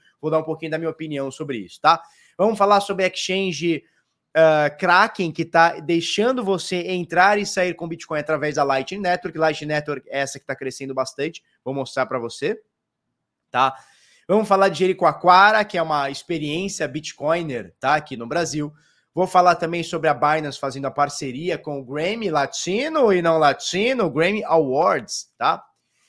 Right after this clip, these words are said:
E vou falar das mais de setecentas novas criptomoedas e mais de trinta corretoras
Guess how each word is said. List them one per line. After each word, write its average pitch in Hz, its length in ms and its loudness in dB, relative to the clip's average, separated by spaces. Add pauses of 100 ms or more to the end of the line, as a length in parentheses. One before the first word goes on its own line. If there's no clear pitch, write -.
(160)
E 196 60 -8
vou 233 100 4
falar 214 240 6
das 202 220 6
mais 180 260 4
de 190 80 -6
setecentas 196 680 -6
novas 170 280 -4
criptomoedas 160 680 -6
e 156 60 -8
mais 156 200 0
de 156 80 -10
trinta 190 440 -6
corretoras 135 760 -6